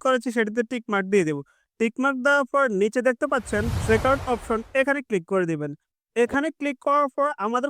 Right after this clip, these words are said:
খতিয়ানের বিস্তারিত সবকিছু দেখাবে। এখানে দেখতে পাচ্ছেন আমাদের খতিয়ানের সবকিছু দেখাচ্ছে। নাও এখান থেকে খতিয়ানটি কালেক্ট করার দুটি অপশন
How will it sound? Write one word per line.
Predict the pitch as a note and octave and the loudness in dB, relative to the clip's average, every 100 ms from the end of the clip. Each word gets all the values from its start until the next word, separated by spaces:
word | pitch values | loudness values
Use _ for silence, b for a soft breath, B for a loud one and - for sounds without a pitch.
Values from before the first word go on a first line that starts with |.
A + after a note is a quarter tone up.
| - | -2
খতিয়ানের | A3+ A3 C4+ C#4 A3+ | -2 0 0 0 0
বিস্তারিত | C4 - B3+ A3+ - | -2 0 0 0 -2
সবকিছু | A3+ - C4 C#4 D#3+ | -2 -2 -6 -4 0
দেখাবে। | E3+ A3 B3 G3 G3+ b _ G#3 | 0 0 -2 -2 -4 b _ -2
এখানে | A#3+ C#4 | 0 0
দেখতে | C4 C#4 | 0 0
পাচ্ছেন | C#4+ - C#4 G3 | -2 -2 -4 -2
আমাদের | A3 B3 A3+ - | 0 2 0 0
খতিয়ানের | G#3+ B3+ C4 C4+ C4 | 0 2 0 0 -2
সবকিছু | A#3+ C4 A#3 B3 | -4 -4 -4 -2
দেখাচ্ছে। | A3+ A#3 - A3 A3 b F3 | 0 0 -2 -4 -4 b 0
নাও | G3 A3+ | 2 2
এখান | A#3 C4 C4+ | 2 0 2
থেকে | C#4+ C#4 | 0 2
খতিয়ানটি | A3+ B3 C#4 D4 - | -2 0 -2 -2 -2
কালেক্ট | G#3 A3+ A#3 C#4 | 0 0 0 0
করার | C#4 F#3 | 0 0
দুটি | G3 C4 | 0 0
অপশন | B3+ - | 0 -2